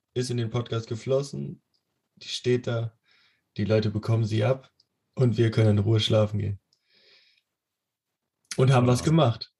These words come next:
Speaker 2: Ja, genau.
Speaker 1: Geil.
Speaker 2: Ganz genau. So,
Speaker 1: Henning.
Speaker 2: die nächsten Dinge, also wie gesagt, ich werd mit Jason und so mal sprechen, wann wir was machen.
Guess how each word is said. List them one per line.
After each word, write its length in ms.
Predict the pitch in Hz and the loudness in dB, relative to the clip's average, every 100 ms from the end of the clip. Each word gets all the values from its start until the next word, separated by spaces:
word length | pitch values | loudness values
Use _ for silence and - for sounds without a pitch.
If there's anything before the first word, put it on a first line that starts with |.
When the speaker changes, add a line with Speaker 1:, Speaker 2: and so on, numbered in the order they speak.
| _ _ _ _ _ _ - | _ _ _ _ _ _ -18
Speaker 2:
Ja, 180 | - 127 - _ _ _ _ _ _ _ | -16 -16 -20 _ _ _ _ _ _ _
genau. 280 | 117 127 - - - _ _ - | -6 -6 -8 -14 -20 _ _ -10
Speaker 1:
Geil. 300 | 76 73 - _ _ _ _ _ _ _ - | -6 -6 -10 _ _ _ _ _ _ _ -10
Speaker 2:
Ganz 160 | 107 - | -8 -6
genau. 260 | 98 80 - - _ _ _ _ _ _ | -8 -8 -14 -20 _ _ _ _ _ _
So, 100 | - | 0
Speaker 1:
Henning. 360 | 117 117 104 - - | 2 0 -2 -8 -16
Speaker 2:
die 100 | - | -16
nächsten 480 | 135 - 139 131 131 | -14 -12 -2 2 4
Dinge, 300 | 127 127 120 - 117 | 6 4 2 0 -4
also 240 | 101 110 | -4 -4
wie 60 | 95 | -2
gesagt, 240 | 104 101 | -4 -4
ich 160 | 98 - | -6 -2
werd 120 | 123 | 0
mit 140 | 107 107 | 0 2
Jason 220 | 110 117 | 2 2
und 40 | 104 | 0
so 60 | |
mal 100 | 95 | -2
sprechen, 360 | - 110 117 123 | -4 -4 0 0
wann 100 | 90 | 0
wir 40 | |
was 100 | 87 | -4
machen. 360 | 101 113 127 | -2 -2 -2